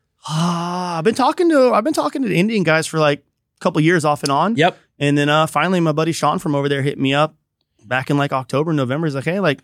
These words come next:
Speaker 1: we're ready to do something. Got this new bike coming out, the new Sport Chief." And, and Hart's, Hart, Hart's always throwing my name out there. Like, ever since I was a little kid, I've always looked up to Hart for, like, um, guidance. Like, "Yo,
Speaker 2: Yep.
Speaker 1: what would you do in this situation? Like, you've been here. You did this." Like, when, when he was, when he was running Hart and Huntington, like, when I first started running D B K, I'm like, "Hey,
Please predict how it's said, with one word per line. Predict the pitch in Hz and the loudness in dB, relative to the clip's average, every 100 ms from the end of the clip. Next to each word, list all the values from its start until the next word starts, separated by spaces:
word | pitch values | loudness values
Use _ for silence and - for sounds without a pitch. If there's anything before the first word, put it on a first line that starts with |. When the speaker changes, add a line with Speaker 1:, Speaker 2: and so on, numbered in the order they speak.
| _ | _
Speaker 1:
we're | 135 | -4
ready | 156 175 | -2 -2
to | 147 | 0
do | 139 226 | 0 0
something. | 185 131 123 117 - _ _ | -2 -4 -6 -8 -12 _ _
Got | 143 147 | -4 -2
this | 139 | -2
new | 151 | -2
bike | 147 147 | -2 -2
coming | 156 143 | -4 -2
out, | 151 | -4
the | 147 | -4
new | 143 | -6
Sport | - 151 147 | -2 -2 -2
Chief." | - 147 151 - _ _ _ - | 0 0 0 -6 _ _ _ -6
And, | 156 - | -4 -2
and | 196 | 2
Hart's, | 220 269 - | 4 2 0
Hart, | - 160 214 - | -4 0 -2 0
Hart's | 196 214 - | 0 0 0
always | 165 156 | 2 2
throwing | - 139 127 | 0 0 2
my | |
name | 120 117 | 0 -4
out | 117 | -6
there. | 131 | 0
Like, | 135 202 | 0 2
ever | 220 240 | 0 0
since | 208 | 0
I | 180 | 0
was | 160 | 0
a | |
little | 156 131 | 0 -2
kid, | 147 | -2
I've | 135 139 | 0 2
always | 147 139 | 2 2
looked | 139 135 | 0 -2
up | 131 | -4
to | 123 | -4
Hart | 127 117 | -4 -4
for, | - 127 | -4 -2
like, | 123 117 | -2 -2
um, | 123 117 110 110 - _ _ _ _ - | -4 -4 -4 -8 -12 _ _ _ _ -4
guidance. | 123 113 110 | -2 -2 -8
Like, | 127 | -4
"Yo, | 160 | 2
Speaker 2:
Yep. | 165 175 175 | 2 2 2
Speaker 1:
what | 185 | 0
would | 156 | 0
you | 175 | 0
do | 160 | 0
in | |
this | 147 - | 0 -4
situation? | 143 139 127 131 | -6 -4 -4 -4
Like, | 123 120 | -4 -2
you've | 147 139 | -2 0
been | 151 147 | 0 0
here. | 117 | -2
You | 117 143 | -4 -6
did | 127 139 | -4 -4
this." | 123 120 135 | -4 -6 -6
Like, | 120 - _ _ - | -8 -8 _ _ -2
when, | 147 | 0
when | 143 139 | 0 -2
he | |
was, | 131 | -4
when | 139 135 | -4 -4
he | |
was | 127 | -4
running | 139 135 | -4 -2
Hart | 139 | -2
and | 147 | 0
Huntington, | 156 156 127 | 0 -2 -4
like, | 117 120 | -6 -6
when | 143 | -6
I | |
first | - 151 | -2 -2
started | 160 147 | -2 -2
running | 147 135 | -2 -2
D | 135 | -4
B | |
K, | 135 170 | -2 -4
I'm | |
like, | 117 | -2
"Hey, | 180 135 | -2 -2